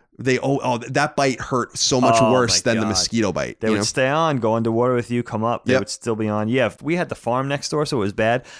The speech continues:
Speaker 2: But it's still a bad thing down where we, we go to the beach down at the South Jersey Shore.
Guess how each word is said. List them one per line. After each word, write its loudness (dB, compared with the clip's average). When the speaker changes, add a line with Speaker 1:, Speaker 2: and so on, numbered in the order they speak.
Speaker 2:
But -2
it's -2
still 0
a 0
bad 0
thing -2
down -2
where 2
we, -2
we -4
go 0
to 2
the 0
beach -6
down -2
at -6
the -10
South -2
Jersey -6
Shore. -2